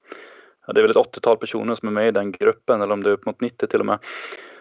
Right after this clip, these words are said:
som träffas någon gång i veckan och fikar, pratar,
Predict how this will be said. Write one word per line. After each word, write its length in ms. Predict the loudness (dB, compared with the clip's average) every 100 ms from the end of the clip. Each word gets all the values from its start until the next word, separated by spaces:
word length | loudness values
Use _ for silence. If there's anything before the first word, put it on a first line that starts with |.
| _ _
som 160 | -6 2
träffas 580 | 2 8 6 6 -16 -6
någon 220 | 0 0
gång 140 | 2
i 40 | 4
veckan 460 | 2 2 -2 -2
och 100 | -2
fikar, 500 | -6 -10 -12 0 2
pratar, 580 | 2 2 2 2 2 2